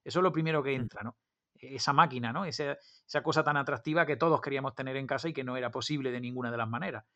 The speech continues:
Speaker 1: Entonces, claro,
Speaker 2: <laughs> Ya
Speaker 1: la
Speaker 2: ves.
Speaker 1: pregunta es, ¿no? Como tú dices, bueno, ¿y eso qué lleva dentro? ¿Qué, qué tiene dentro de un cacharro de eso?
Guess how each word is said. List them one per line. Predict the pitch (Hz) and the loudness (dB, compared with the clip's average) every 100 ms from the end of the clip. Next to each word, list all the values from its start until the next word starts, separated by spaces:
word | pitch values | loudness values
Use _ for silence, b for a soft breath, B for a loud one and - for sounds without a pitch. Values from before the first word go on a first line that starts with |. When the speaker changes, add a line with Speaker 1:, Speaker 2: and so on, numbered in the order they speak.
| _ _ _ - | _ _ _ -6
Speaker 1:
Entonces, | 143 170 180 | 0 2 2
claro, | 151 202 | 4 6
Speaker 2:
<laughs> | 156 | 4
Ya | |
Speaker 1:
la | 131 | 2
Speaker 2:
ves. | |
Speaker 1:
pregunta | 135 175 165 180 | 0 0 2 2
es, | 139 | 2
¿no? | 131 180 | 0 0
Como | 151 | 0
tú | 135 | 2
dices, | 156 170 127 | 2 2 0
bueno, | 139 | 0
¿y | 160 131 | 0 -2
eso | 117 180 | -4 -2
qué | 151 | 0
lleva | 151 160 131 | 0 2 2
dentro? | 240 208 120 107 | 0 -2 -4 -8
¿Qué, | 139 | -6
qué | 165 | -6
tiene | 160 160 156 | -4 -2 0
dentro | 156 143 143 | -2 0 -2
de | 143 b b b | -2 b b b
un | 147 | -2
cacharro | 143 - 143 127 117 | -2 2 2 2 0
de | 107 | -2
eso? | - | -8